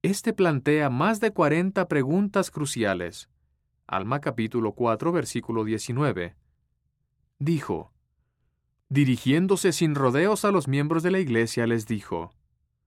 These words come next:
"Os pregunto, hermanos míos de la Iglesia, ¿habéis nacido espiritualmente de Dios? ¿Habéis recibido su imagen en vuestros rostros?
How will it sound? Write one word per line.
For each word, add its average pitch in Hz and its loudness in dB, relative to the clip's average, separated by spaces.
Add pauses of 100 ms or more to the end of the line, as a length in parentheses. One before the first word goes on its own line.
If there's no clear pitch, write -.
(460)
"Os 160 4
pregunto, 143 2
hermanos 104 0
míos 143 0
de 135 -2
la 131 0
Iglesia, 107 -2 (800)
¿habéis 208 2
nacido 127 0
espiritualmente 120 0
de 127 0
Dios? 117 -2 (840)
¿Habéis 180 2
recibido 156 0
su 110 -2
imagen 135 0
en 135 0
vuestros 127 0
rostros? 131 -2